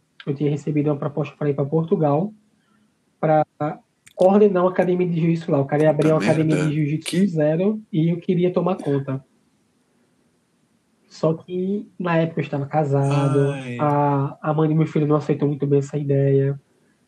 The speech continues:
Speaker 1: Aí eu meio que tive que abrir mão e também, cara, assim,
Speaker 2: Uhum.
Speaker 1: seria muito bom, uma, uma baita de uma oportunidade, entendeu?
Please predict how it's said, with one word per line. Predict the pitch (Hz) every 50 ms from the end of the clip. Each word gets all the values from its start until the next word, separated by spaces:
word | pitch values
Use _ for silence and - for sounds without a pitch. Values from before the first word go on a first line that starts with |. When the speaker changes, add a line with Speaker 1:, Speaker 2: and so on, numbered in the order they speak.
| _ _ _
Speaker 1:
Aí | - 156 151 151 156 156 160
eu | 165 165 165
meio | 160 165 165 165 165
que | - 160
tive | - - 175 156 170
que | 165 - 185
abrir | 165 165 180 180
mão | 160 160 170 185 214
e | 214 214
também, | - 233 214 202 208 208 214
cara, | 214 208 190 185 185 185 196 - - _ _ -
assim, | - 180 202 196 - 220
Speaker 2:
Uhum. | - - 139 131 120
Speaker 1:
seria | 208 202 202 202 196
muito | 185 208 214 - 226
bom, | 175 160 165 165 180 190 202 202 196 196
uma, | 185 180 180 180
uma | 180 180 180 185 185 180
baita | 160 165 170 170 180 180 208
de | 180
uma | 185 180
oportunidade, | 175 208 196 - - 202 196 175 165 151 147 147 143 143 139 139 _ _ _ _ _ _ _ _ _ _ _ _ _ _
entendeu? | - 151 139 139 151 143 147 147 156 170